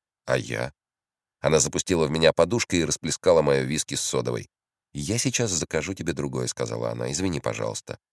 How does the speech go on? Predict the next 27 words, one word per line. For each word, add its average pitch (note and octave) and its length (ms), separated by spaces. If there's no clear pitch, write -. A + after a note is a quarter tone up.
Там E2 200
уже C2+ 160
немного A#1 380
оставалось. G#1 580
Иди E2 160
сюда, - 240
ко - 140
мне». B2+ 220
«Нет, G2 320
я E2+ 100
хочу E2 220
сделать C#2 340
так, - 160
чтобы D2 240
эта - 120
комната G2+ 380
стала D2+ 320
на D#2 100
что-нибудь C#2 440
похожа». A1+ 440
«На D2 140
что?» - 260
«На A#1 100
наш A#1 200
с - 80
тобой E2+ 240
дом». A#2 340